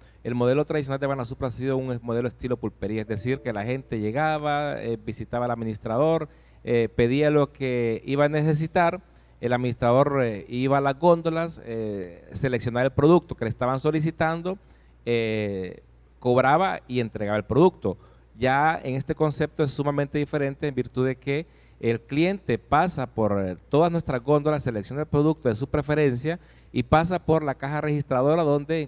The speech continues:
se encontrará una o dos personas que lo estarán atendiendo para poder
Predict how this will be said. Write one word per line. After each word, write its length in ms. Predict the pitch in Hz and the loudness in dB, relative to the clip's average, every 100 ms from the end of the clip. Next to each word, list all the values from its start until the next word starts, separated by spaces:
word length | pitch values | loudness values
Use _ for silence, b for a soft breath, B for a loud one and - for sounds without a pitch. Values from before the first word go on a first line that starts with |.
| - | -10
se 160 | 107 117 | -12 -8
encontrará 640 | - 104 104 104 127 131 | -6 -4 -4 -2 -2 -2
una 340 | 123 135 147 127 | -2 -2 0 0
o 60 | |
dos 100 | 117 | 0
personas 380 | - 123 127 135 | -2 -6 -6 -8
que 100 | - | -8
lo 40 | |
estarán 280 | 110 107 110 | -8 -8 -8
atendiendo 540 | 113 123 127 135 127 131 | -6 -6 -2 -2 -2 -4
para 320 | 123 120 120 b b b | -4 -4 -6 b b b
poder 440 | - 117 117 113 | 2 4 4 2